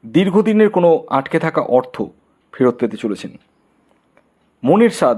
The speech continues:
মনের বাসনা আপনারা অনেকাংশেই কিন্তু মিটিয়ে ফেলতে চলেছেন। তাই আমি প্রত্যেককে বলবো, প্রত্যেক রাশিগুলোকে বলবো, আপনারা অবশ্যই হর হর মহাদেব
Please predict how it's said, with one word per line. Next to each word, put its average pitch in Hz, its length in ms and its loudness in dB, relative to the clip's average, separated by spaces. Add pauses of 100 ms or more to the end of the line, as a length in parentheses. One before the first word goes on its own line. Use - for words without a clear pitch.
(120)
মনের 160 300 4
বাসনা 139 320 -2 (220)
আপনারা 123 280 0 (280)
অনেকাংশেই 139 560 -2
কিন্তু 120 180 -2 (440)
মিটিয়ে 110 320 -4
ফেলতে 104 260 -8
চলেছেন। 92 280 -14 (1200)
তাই 156 180 2 (360)
আমি 151 120 0 (100)
প্রত্যেককে 202 720 0 (120)
বলবো, 143 200 2 (120)
প্রত্যেক 156 360 -2
রাশিগুলোকে 135 540 0 (120)
বলবো, 123 180 -2 (120)
আপনারা 131 240 0 (120)
অবশ্যই 175 380 -2 (340)
হর 135 220 2
হর 160 120 2 (100)
মহাদেব 156 360 2